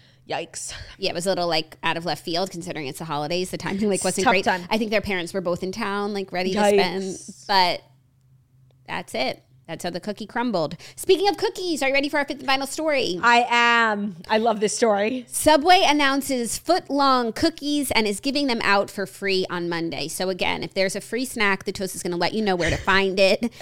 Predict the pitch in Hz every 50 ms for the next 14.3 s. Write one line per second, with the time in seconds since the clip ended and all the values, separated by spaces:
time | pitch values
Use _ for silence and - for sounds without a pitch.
0 | 554 539 - - - - 269 254 254 247 247 - - - 240 262 277 - 330 320
1 | 311 294 269 254 262 247 - 214 185 190 214 196 190 190 202 208 226 220 208 208
2 | - - 196 196 - - - 311 359 - - - 220 214 220 233 240 233 233 226
3 | 226 226 233 233 - - _ _ _ _ - - 294 - - - 196 165 - 160
4 | - _ _ _ _ - - - - - - - _ - - - - 320 294 285
5 | 269 - 370 370 381 302 - - - - 247 214 214 269 320 381 453 508 554 -
6 | - _ _ _ _ _ - 247 247 262 269 262 226 247 233 220 208 196 190 -
7 | 202 180 190 170 175 180 175 - 170 - - - 160 147 170 165 185 - _ _
8 | _ _ _ _ _ _ _ _ _ _ _ _ - 262 233 277 370 392 359 330
9 | 285 262 262 254 240 240 233 - 226 202 208 208 208 185 202 185 - - 196 202
10 | 208 226 220 220 233 226 240 247 - 277 247 - 233 214 208 202 - 214 208 175
11 | - 220 - - 240 226 226 214 - - 247 247 220 220 233 - - - - -
12 | - 226 190 175 165 - _ _ _ _ _ _ _ _ _ _ _ _ _ -
13 | 285 254 - - 320 294 - - 403 427 440 415 - - - - - 220 190 -
14 | 233 254 294 339 - -